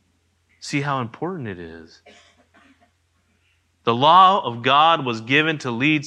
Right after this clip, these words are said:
to salvation and provide its intended blessings. And today we have it all. The entire word, its promises, its blessings,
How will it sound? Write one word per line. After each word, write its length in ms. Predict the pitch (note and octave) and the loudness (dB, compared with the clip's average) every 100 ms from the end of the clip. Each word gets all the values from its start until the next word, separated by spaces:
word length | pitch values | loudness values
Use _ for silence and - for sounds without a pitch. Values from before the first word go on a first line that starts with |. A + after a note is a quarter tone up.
| - | -12
to 180 | - C3 | -12 -10
salvation 720 | - G#2+ G2+ B2+ D#3+ - D3 | -4 -2 -2 -2 -2 -2 -8
and 120 | A#2 A2 | -10 -8
provide 720 | C#3 G#2+ G#2+ A#2+ C#3+ D3+ A#2+ | -8 -6 -2 2 2 0 -6
its 180 | A2+ A#2+ | -10 -8
intended 680 | A2 - D#3 C#3+ C3 A#2+ - _ _ _ - | -10 -6 -6 -4 -4 -4 -10 _ _ _ -8
blessings. 1000 | A#2+ C#3+ D3+ - C3 G2+ F2+ F2 - - _ _ _ _ | 0 2 0 -2 -2 -2 -6 -12 -18 -20 _ _ _ _
And 140 | B2 B2+ | -4 -2
today 500 | D3+ B2+ F#3+ A#3+ F3 | -2 2 4 6 4
we 160 | E3 | 2
have 200 | E3+ F#3+ | 0 0
it 100 | F#3 | 2
all. 600 | F#3+ B3 G#3+ F2+ - _ _ _ _ _ _ _ _ - | 2 2 0 -4 -12 _ _ _ _ _ _ _ _ -4
The 80 | C3 | -2
entire 440 | C3+ - D#3+ F3+ | -2 0 2 2
word, 560 | E3 E3+ A3+ A3+ A#2 F2+ - _ _ _ _ _ _ _ - | 2 2 4 4 2 -2 -14 _ _ _ _ _ _ _ -6
its 180 | C3 - | -6 -4
promises, 640 | - G3 G#3+ G3+ G3 F3+ | 2 4 4 2 0 0
its 200 | C#3+ B2 | -4 -10
blessings, 840 | - D#3+ F3+ F#3 F#3+ F#3 F#3 F3 | -10 0 0 0 -4 -6 -6 -12